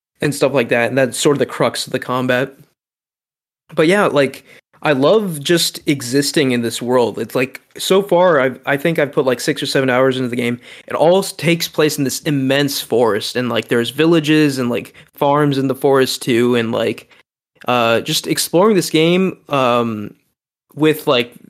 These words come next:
you know, the gorgeous visuals, I should add, like, this game looks phenomenal. And, uh, the killer soundtrack. The soundtrack is absolutely gorgeous, and it's just, uh, it's just a really nice experience. I'm really enjoying it a lot.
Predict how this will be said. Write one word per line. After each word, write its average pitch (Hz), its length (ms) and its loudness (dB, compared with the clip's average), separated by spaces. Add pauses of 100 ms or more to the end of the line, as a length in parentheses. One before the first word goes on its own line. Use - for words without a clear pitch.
(160)
you 147 120 0
know, 110 140 0
the 117 140 -4
gorgeous 170 400 2
visuals, 160 720 0
I 139 120 0
should 143 300 -4
add, 143 320 0
like, 123 260 -2
this 135 140 -4
game 147 240 2
looks 135 200 -2
phenomenal. 127 640 -2 (800)
And, 131 280 2
uh, 120 320 4
the 135 340 -8
killer 160 560 2
soundtrack. 117 560 -2
The - 80 -6
soundtrack 143 540 0
is 123 80 -8
absolutely 113 480 -2
gorgeous, 107 440 0
and 127 140 -4
it's 120 180 -6
just, - 320 -2
uh, 143 360 2 (360)
it's 139 160 -2
just 185 220 0
a 185 80 2
really 165 260 4
nice 160 260 2
experience. 151 440 -2
I'm 120 140 0
really 135 240 2
enjoying 127 320 2
it 117 80 2
a 101 40 0
lot. 104 380 -2